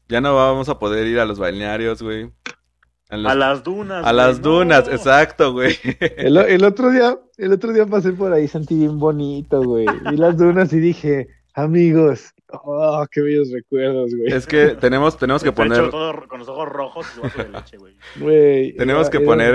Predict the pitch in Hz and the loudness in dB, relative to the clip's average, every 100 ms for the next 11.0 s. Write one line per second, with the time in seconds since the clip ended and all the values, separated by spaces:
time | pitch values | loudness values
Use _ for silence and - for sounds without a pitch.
0 | 143 123 107 107 117 107 127 135 123 131 | 2 0 -2 0 -2 0 -2 -2 -4 -6
1 | 131 104 110 123 110 98 101 - 127 107 | -6 -6 -6 -6 -6 -8 -10 -6 -2 0
2 | 95 - 95 85 98 98 95 95 95 95 | 0 -2 -6 -6 -8 -6 -4 -2 -2 -6
3 | - 101 101 - 113 - 143 170 - 98 | -10 -8 -8 -6 -8 -4 -4 -6 -10 -12
4 | - 104 107 110 110 90 98 101 95 _ | -10 -10 -8 -10 -12 -12 -12 -12 -14 _
5 | 95 90 90 78 101 _ _ - - - | -10 -8 -8 -10 -14 _ _ -20 -10 -4
6 | 107 110 110 - 139 - 127 131 131 120 | -2 0 0 -2 -6 0 0 2 0 -4
7 | 175 - _ _ _ _ - 117 113 113 | -4 -12 _ _ _ _ -6 -2 0 0
8 | 113 113 110 110 - 123 123 127 135 170 | 0 0 -2 -4 -2 0 2 0 -2 -8
9 | 220 180 160 180 151 113 110 123 123 160 | -6 -2 0 0 -2 -2 0 -2 0 -2
10 | 185 117 123 143 92 107 139 104 135 370 | -2 -4 -4 -6 -4 -4 -4 -6 -10 -12